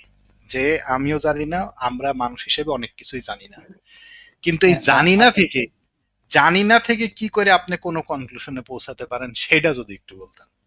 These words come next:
Speaker 2: আচ্ছা, আচ্ছা, আমি বলি আপনাকে। একটু বলতে
Speaker 1: বলেন।
Speaker 2: দেন। আমরা, আহ, তো আসলে অনেক কিছুই জানি না।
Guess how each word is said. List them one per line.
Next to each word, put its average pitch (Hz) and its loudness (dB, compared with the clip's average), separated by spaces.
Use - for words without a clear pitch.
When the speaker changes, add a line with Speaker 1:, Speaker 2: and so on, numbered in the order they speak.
Speaker 2:
আচ্ছা, 139 -4
আচ্ছা, 117 -2
আমি 120 -10
বলি 127 -2
আপনাকে। 127 -10
একটু - -20
বলতে 123 -10
Speaker 1:
বলেন। - -16
Speaker 2:
দেন। - -20
আমরা, 147 4
আহ, 151 0
তো 151 0
আসলে 147 0
অনেক 151 2
কিছুই 143 -8
জানি 127 0
না। 113 -12